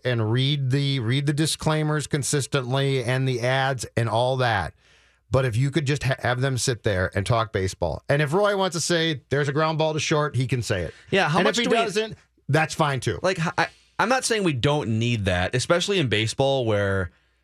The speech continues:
Speaker 2: you know, it's, it's, you're not watching quite as closely as you would a football game. Baseball is more of a sort of a background thing that you've
Speaker 1: Sure.
Speaker 2: got on. Maybe you're on your computer, you're doing stuff around the house. So I d-, I do like to hear the play-by-play guy,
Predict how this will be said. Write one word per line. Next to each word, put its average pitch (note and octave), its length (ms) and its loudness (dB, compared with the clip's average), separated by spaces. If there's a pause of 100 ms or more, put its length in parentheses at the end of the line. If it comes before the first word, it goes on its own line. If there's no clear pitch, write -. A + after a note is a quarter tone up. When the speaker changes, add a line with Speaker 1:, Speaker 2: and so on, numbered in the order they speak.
(120)
Speaker 2:
you C#3+ 100 0
know, B2+ 120 2
it's, - 180 -2
it's, - 300 -4
you're D3 180 -2
not E3 240 0
watching A2+ 600 0
quite A#2 640 -2
as G2+ 140 -2
closely A2 500 0
as F#2 140 0
you G#2 80 0
would F#2+ 140 0
a F2 40 -4
football F2 400 -4
game. C#2+ 260 -6
Baseball B2 340 0
is A#2 100 -2
more A#2+ 260 2
of G2 140 0
a F#2 160 0
sort B2+ 200 0
of G2+ 60 -2
a F#2+ 60 0
background A2 600 0
thing A#2+ 180 2
that A2 60 0
you've G#2+ 140 0
Speaker 1:
Sure. G#2+ 120 4
Speaker 2:
got G#2+ 100 0
on. A#2 60 -2
Maybe A2+ 140 0
you're A#2 140 0
on A2 80 0
your G#2 100 -2
computer, B2 720 0
you're G2+ 160 -2
doing G#2 260 0
stuff G#2+ 240 -2
around G2+ 200 0
the F2+ 80 0
house. G#2 420 0 (420)
So - 300 -2
I D3 140 4
d-, C3+ 200 -6
I C3+ 100 4
do C3 200 0
like D3+ 220 2
to C3 100 0
hear C3 260 0
the A2+ 80 2
play-by-play G#2 720 0
guy, E2+ 400 -2